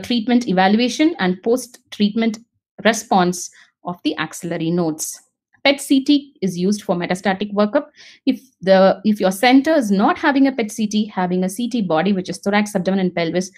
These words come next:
with bone scan is a very good and an equally good alternative. Apart from imaging, don't forget to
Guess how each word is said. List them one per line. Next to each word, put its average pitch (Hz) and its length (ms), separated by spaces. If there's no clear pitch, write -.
with 285 200
bone 175 240
scan 175 500
is 175 140
a 165 80
very 170 540
good 208 340
and 175 160
an 202 120
equally 269 540
good 185 240
alternative. 156 580
Apart 190 320
from 233 200
imaging, 214 460
don't 269 300
forget 202 500
to - 100